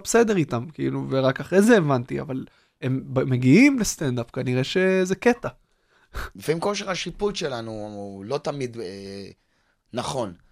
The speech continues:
Speaker 2: בגלל זה סטנדאפיסט צריך לזהות, לזהות את הבעיה גם,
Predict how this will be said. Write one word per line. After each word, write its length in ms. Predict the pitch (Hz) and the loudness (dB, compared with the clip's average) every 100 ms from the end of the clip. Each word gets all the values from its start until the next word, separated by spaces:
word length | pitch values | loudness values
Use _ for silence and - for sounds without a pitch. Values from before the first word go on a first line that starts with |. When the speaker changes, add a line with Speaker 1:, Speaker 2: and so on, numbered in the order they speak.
| - - - - | -12 -12 -12 -8
Speaker 2:
בגלל 120 | 123 | -6
זה 80 | 170 | -4
סטנדאפיסט 380 | - 185 190 | -4 -4 -6
צריך 120 | 190 175 | -6 -4
לזהות, 520 | 143 135 156 180 - | -2 0 0 0 -8
לזהות 380 | 120 120 131 151 | -12 -4 0 0
את 60 | 151 | -2
הבעיה 520 | 131 131 113 127 135 | -2 0 2 2 0
גם, 360 | 131 120 107 | 0 -4 -6